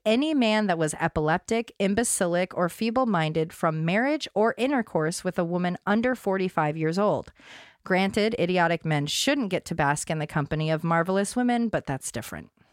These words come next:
Staying true to Oregon form, we were the only state that had people organized against the practice of sterilization. But to say it took a while for anyone to listen would be an understatement. Fairview Training Center was home to anyone that struggled with developmental and physical disabilities,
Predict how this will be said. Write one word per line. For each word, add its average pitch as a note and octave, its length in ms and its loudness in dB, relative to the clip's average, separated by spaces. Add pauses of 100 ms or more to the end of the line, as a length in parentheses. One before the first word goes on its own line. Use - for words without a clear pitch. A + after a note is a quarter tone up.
(260)
Staying E4 340 0
true D#4+ 160 2
to D4+ 80 2
Oregon A#3+ 380 2
form, D#3+ 440 0
we G#3 160 2
were G#3 140 2
the G3+ 160 -2
only A#3 300 2
state G#3 320 -2
that G3+ 100 0
had F3+ 160 0
people - 380 -2
organized F#3 580 0
against G3+ 680 -2
the - 60 -2
practice D#3 460 0
of D#3 100 -2
sterilization. D3 880 -2 (400)
But G3+ 140 2
to G#3+ 140 0
say C4 220 2
it B3+ 120 0
took - 240 -2
a B3 60 4
while A#3+ 400 4
for - 180 -2
anyone G3 440 0
to F#3+ 60 0
listen F#3+ 580 0
would F3+ 260 -2
be E3 160 -2
an D3 200 -4
understatement. D3 880 -6 (680)
Fairview E4 380 2
Training F3 360 -2
Center D#3 320 -2
was F#3+ 220 -2
home B3 220 0
to - 200 -4
anyone B3+ 360 2
that C4 140 -2
struggled F3 440 0
with E3 220 -2
developmental F3+ 760 0
and D#3 160 -4
physical E3 360 -2
disabilities, C#3+ 840 -4